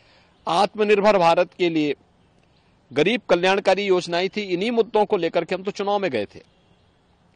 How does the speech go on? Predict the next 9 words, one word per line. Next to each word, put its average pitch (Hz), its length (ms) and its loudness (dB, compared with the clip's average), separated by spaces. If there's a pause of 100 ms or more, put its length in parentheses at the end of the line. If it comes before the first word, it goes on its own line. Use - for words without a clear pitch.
(440)
लेकिन 190 240 0
उनके 240 260 2
मैनिफेस्टो 226 540 0
ने 214 100 -2
हमारा 170 260 2
ध्यान 156 180 -4
आकर्षित 151 420 -8
किया 131 160 -4
इस, - 200 -10